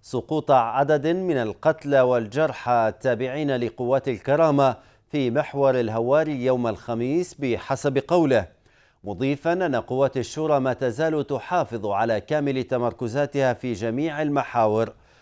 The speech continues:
وأشار المصدر إلى أن الطيران التابع لقوات حفتر حلق الجمعة فوق سماء المدينة ولم يقصف أي نقطة تابعة لشورى الثوار.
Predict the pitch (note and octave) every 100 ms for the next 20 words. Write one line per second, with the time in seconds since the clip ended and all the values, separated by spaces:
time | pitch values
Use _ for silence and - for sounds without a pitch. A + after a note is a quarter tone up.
0 | _ _ C3 D#3 D#3 D#3 D3+ A3+ G#3 D3
1 | A#2+ C#3+ - D#3 E3+ F#3 D#3 A#2+ A#2 -
2 | B2+ C#3 C#3 B2 D3 D3 D3 C3 B2 -
3 | B2+ A#2+ A#2 - D#3+ - C#3+ B2 - D3+
4 | B2+ A#2 B2 A2 G2 D3+ D3+ C#3+ C#3+ -
5 | C3+ B2+ B2 - A#2+ C#3 - D3 D3 B2+
6 | C#3 C3+ A#2 - _ _ _ B2 C#3 D#3
7 | D3+ D3 C3+ - - A#2+ - C#3+ D3 C3
8 | B2 D#3 - D3 C#3+ C#3+ C3 C3 B2 C#3
9 | B2+ B2+ C3 A#2+ A#2 C3+ A2+ G#2 G2+ E3+
10 | D#3+ B2 G#2+ G#2